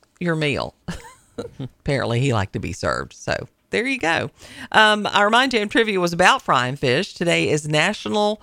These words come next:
Friday Fish Day. Many people eat fish the first Friday of Lent. Catholics for decades have eaten fish on Fridays. But do you know why? Deidre said,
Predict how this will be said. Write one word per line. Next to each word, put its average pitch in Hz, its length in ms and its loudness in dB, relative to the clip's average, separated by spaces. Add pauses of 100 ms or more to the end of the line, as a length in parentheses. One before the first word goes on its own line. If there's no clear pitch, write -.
Friday 185 580 2
Fish - 460 -4
Day. 123 540 0 (440)
Many 214 220 2
people 196 460 0
eat 262 260 0
fish 202 460 0
the 180 140 -2
first 165 260 -2
Friday 143 420 0
of 143 160 -2
Lent. 147 400 -2
Catholics 165 480 -2
for 208 140 -2
decades 185 580 0 (280)
have 156 140 0
eaten 143 200 0
fish 143 260 -2
on 135 220 -2
Fridays. 131 560 0 (280)
But 175 300 2
do 151 120 2
you 160 280 2
know 139 200 4
why? 180 520 2 (240)
Deidre 185 380 2
said, 156 420 0